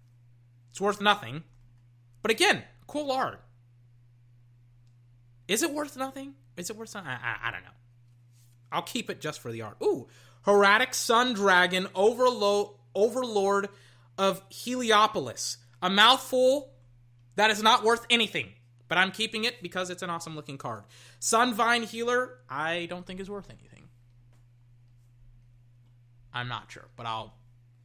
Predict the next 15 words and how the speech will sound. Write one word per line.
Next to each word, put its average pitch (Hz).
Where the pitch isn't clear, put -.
keep -
that 233
over 117
there. 190
Time 202
Thief 196
Flyback, 220
not 117
worth 117
anything. 226
Ooh, 233
Meteor 285
Black 226
Comet 254
Dragon, 185